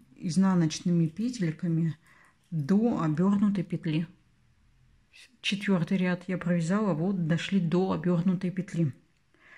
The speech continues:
Нам нужно поднять об-, вот это вот обёртывание, или как сказать, одеть на спицу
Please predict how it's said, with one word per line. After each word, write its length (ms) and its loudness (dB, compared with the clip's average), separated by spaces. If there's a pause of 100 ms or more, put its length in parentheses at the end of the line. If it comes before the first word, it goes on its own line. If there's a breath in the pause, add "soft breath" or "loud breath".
(240 loud breath)
Нам 260 4
нужно 300 0
поднять 600 0 (160)
об-, 360 -10 (340)
вот 220 -2
это 160 -6
вот 320 -8 (260 loud breath)
обёртывание, 760 2
или 80 -2
как 220 -8
сказать, 460 -10 (320 loud breath)
одеть 380 -2
на 120 4
спицу 640 -6